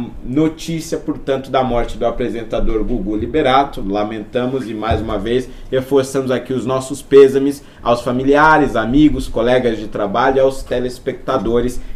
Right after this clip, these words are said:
que certamente estão muito tristes, é, neste momento. E é com este, com esta notícia muito triste, muito trágica, que encerramos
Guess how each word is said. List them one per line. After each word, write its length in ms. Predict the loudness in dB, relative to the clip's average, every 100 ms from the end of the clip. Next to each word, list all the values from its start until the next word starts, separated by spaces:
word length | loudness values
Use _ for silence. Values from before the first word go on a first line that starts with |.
| -6
que 200 | -2 -2
certamente 760 | 0 2 2 2 0 -2 -6
estão 260 | -8 -4 -4
muito 320 | -2 -6 -8
tristes, 720 | -10 -8 -8 -8 -8 -10 -10 -20 -20 -4
é, 300 | 0 0 0
neste 380 | -2 -2 -2 -4
momento. 420 | -4 -2 -6 -12 -20 -20 -6
E 80 | 2
é 100 | 4
com 240 | 2 0
este, 560 | 0 0 -2 2 2 0 -10 -14 -14 -2
com 80 | 0
esta 220 | 0 0
notícia 580 | 0 0 -4 -6 -2 -2
muito 300 | -2 -8 -8
triste, 420 | -6 -4 -4 -4
muito 220 | -6 -6
trágica, 500 | -4 2 2 2 -6
que 160 | -14 -10
encerramos 680 | -6 -2 0 0 -2 -6